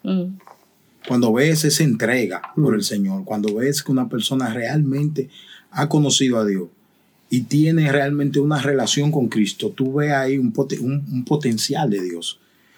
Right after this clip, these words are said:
Speaker 2: Cuando lo ves, dice él, cuando ves que amas a, que ama a la gente, o sea, quiere servir,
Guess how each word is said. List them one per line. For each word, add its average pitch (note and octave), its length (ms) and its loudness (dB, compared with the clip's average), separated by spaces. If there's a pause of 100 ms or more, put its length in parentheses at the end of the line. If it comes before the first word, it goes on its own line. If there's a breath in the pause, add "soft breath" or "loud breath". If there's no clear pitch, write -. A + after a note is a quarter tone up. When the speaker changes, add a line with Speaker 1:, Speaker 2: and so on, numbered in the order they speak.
(120 loud breath)
Speaker 2:
Cuando B2 240 2
lo A2+ 140 0
ves, C#3 240 2
dice C3+ 360 2
él, D3+ 80 2
cuando B2+ 300 2
ves C#3 220 0
que C3 200 0
amas D#3+ 400 2
a, - 200 -4
que B2 160 -4
ama F3+ 240 4
a - 20 2
la G#2+ 100 0
gente, F#2+ 300 -6
o A#2 40 -4
sea, - 200 -2
quiere F#3 240 2
servir, D#3+ 500 2